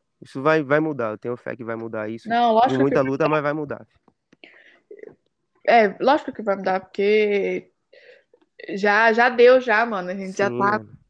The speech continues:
Speaker 2: já tem quase dois mil e vinte e dois e, mano, a, é umas coisas que me deixam indignada, mas às vezes eu fi-, eu me sinto mais inútil, eu fico conversando com a minha mãe, porque por eu não poder fazer nada, sabe? Tipo,
Speaker 1: É, tipo,
Speaker 2: por
Speaker 1: é,
Speaker 2: mais
Speaker 1: é
Speaker 2: que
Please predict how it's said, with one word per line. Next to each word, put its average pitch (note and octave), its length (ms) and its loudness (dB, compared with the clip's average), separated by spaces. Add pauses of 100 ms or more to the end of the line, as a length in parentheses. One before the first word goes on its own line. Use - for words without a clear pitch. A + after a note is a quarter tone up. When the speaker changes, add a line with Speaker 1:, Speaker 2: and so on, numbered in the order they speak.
(100)
Speaker 2:
já G3+ 140 0
tem G#3+ 240 -6
quase G#3+ 340 0
dois B3+ 180 6
mil B3+ 120 0
e A3+ 40 -2
vinte A3+ 200 -6
e A#3 40 -10
dois G#3 440 2
e, A3 320 0
mano, A3 360 0 (420)
a, A3 720 4 (960)
é A3+ 140 4
umas C#4+ 480 0
coisas A#3+ 500 4
que A3+ 140 -8
me A3 100 -6
deixam A3+ 340 4
indignada, A3+ 580 -2
mas G#3 580 -4 (1000)
às A3+ 220 2
vezes B3+ 140 2
eu C4+ 60 2
fi-, - 180 -4
eu A#3+ 80 2
me C4 120 0
sinto C4+ 260 -6
mais C4+ 180 -4
inútil, C#4 560 -4 (140)
eu A#3+ 120 2
fico C4+ 200 -6
conversando C4+ 380 -10
com C#4 60 -6
a - 20 -8
minha D4 140 -4
mãe, B3+ 200 4
porque - 300 -8
por C4+ 160 4
eu C#4 100 8
não D4 120 -4
poder D4 300 4
fazer D4 260 4
nada, D#4+ 320 -2 (140)
sabe? B3 280 4
Tipo, D#3+ 140 0
Speaker 1:
É, F#3 260 4 (840)
tipo, - 140 -20
Speaker 2:
por F3+ 160 4
Speaker 1:
é, E3 40 4
Speaker 2:
mais C#4 200 4
Speaker 1:
é A2 80 -4
Speaker 2:
que - 160 -12